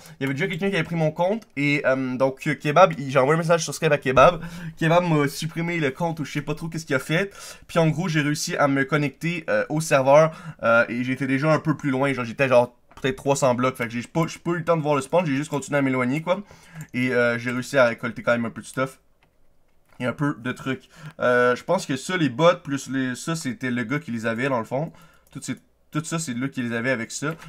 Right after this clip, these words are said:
Je sais pas c'est quoi le kit de base, donc je sais pas qu'est-ce que ça nous donne, guerrier, euh, que, quand on commence. Ouais, ça nous donne full stuff comme ça.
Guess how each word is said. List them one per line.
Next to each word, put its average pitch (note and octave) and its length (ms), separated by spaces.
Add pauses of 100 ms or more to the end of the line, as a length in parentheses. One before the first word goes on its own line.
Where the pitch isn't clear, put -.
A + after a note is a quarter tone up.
(120)
Je B2 80
sais C3 100
pas F#3+ 80
c'est G#3+ 120
quoi G3 160
le D#3 80
kit E3 140
de C3+ 160
base, B2+ 460
donc A2 160
je - 60
sais - 160
pas C#3 140
qu'est-ce - 240
que A#2 80
ça A#2+ 120
nous A2+ 80
donne, C3 240
guerrier, A2+ 560 (420)
euh, G#2 340
que, A#2 120
quand B2 220
on A2+ 80
commence. A#2+ 460
Ouais, B2 140
ça A2 140
nous A2 80
donne A#2 120
full B2+ 200
stuff C3 260
comme G#2+ 180
ça. D3+ 280